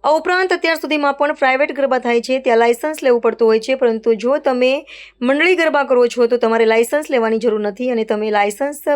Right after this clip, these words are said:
ફીથી પણ બચી જશો. તેમજ અમારી મંડળી ગરબા કોઈ પણ ડી જે ફીમાં પણ વધા-,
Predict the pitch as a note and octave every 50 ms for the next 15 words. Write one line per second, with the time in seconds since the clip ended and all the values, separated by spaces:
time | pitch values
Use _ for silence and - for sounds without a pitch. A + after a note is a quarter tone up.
0 | C#4+ - C#4+ A#3 - A3+ A3 A#3 A#3 A#3 G#3 G3+ G3+ A3 F#3+ G#3 G3+ G3 - A#3
1 | C4 E4+ - _ _ - - - - - - _ - B3 A#3+ B3 A#3 C4+ B3+ C4
2 | C4 C4+ C4 C4+ D4 D#4 E4+ E4+ E4+ D#4 D#4 D4+ D4 D4 D4 C#4 C#4 C4+ C#4 D#4+
3 | D#4+ D#4+ C#4 C4+ B3 A#3+ C4 C4 B3+ - C4+ A#3 A3+ A3+ A3+ - A#3 B3 A#3 A3+
4 | F#3 A3+ A3+ G#3+ G#3+ G#3+ -